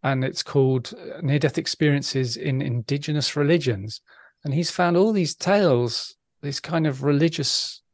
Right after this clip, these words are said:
tales all around the world, all these places, all these different little religions, you could say. But when you hear the story of something that happened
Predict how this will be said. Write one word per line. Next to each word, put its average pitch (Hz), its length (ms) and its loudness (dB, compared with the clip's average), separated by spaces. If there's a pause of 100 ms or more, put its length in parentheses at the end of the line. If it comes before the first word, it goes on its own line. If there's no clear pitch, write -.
(400)
tales 156 480 4
all 165 180 4
around 139 280 4
the 127 60 2
world, 120 600 4
all 156 200 0
these 151 340 0 (480)
places, 127 840 0
all 156 120 -4
these 160 160 -2
different 135 400 -2
little 139 220 2
religions, 123 580 0
you 117 80 -4
could - 160 -12
say. 110 440 -4 (760)
But - 220 0
when 190 180 4
you 185 140 6
hear 220 200 6
the 208 100 4
story 175 520 4
of 117 80 2
something 139 260 0
that 127 140 0
happened 131 400 -2